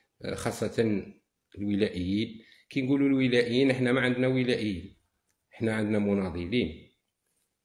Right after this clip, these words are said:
احنا ما نقولوش ولائيين، ولائيين تخباو، احنا ما عندنا حتى ولائيين. ها هو اخونا مامي معنا، احنا، احنا، احنا في ولاية وهران عندنا ولائي يا مامي؟ ها مامي، ها الحاج مامي، راك تسمع فيا؟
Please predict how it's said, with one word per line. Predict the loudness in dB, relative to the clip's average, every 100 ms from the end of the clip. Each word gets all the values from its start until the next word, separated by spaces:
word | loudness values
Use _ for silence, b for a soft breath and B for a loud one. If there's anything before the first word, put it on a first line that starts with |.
| _ _ _ _ _ -8
احنا | -6
ما | -4 -4
نقولوش | -4 -4 -6 -8
ولائيين، | -12 -10 -8 -6 -4
ولائيين | -4 -4 -6 -6
تخباو، | -6 -4 0 0 0
احنا | -4
ما | -8 -8
عندنا | -10 -12
حتى | -8 -4
ولائيين. | -2 -2 -2 -4 -6 -8
ها | -8
هو | -6 -6 -6
اخونا | -6 -2 -2 0
مامي | -2 -2 -2
معنا، | -4 -6 -4 -4
احنا، | -2 -4
احنا، | -4 -4 -4 -6 -8 -8
احنا | -6 -4
في | -4
ولاية | -2 -2 -2
وهران | -2 -2
عندنا | -6 -6 -4 -2
ولائي | 0 0 2 2
يا | 2
مامي؟ | 2 0 -2 -8 -20 _ _ _ _ _ _ _ _ _ _ _ _ _ _ _ _ -2
ها | 2
مامي، | 4 4 2 -4 -16 _ _ -6
ها | -2
الحاج | 2 4 6
مامي، | 6 4 2 -4 -10
راك | -10
تسمع | -2 -2
فيا؟ | 0 0 0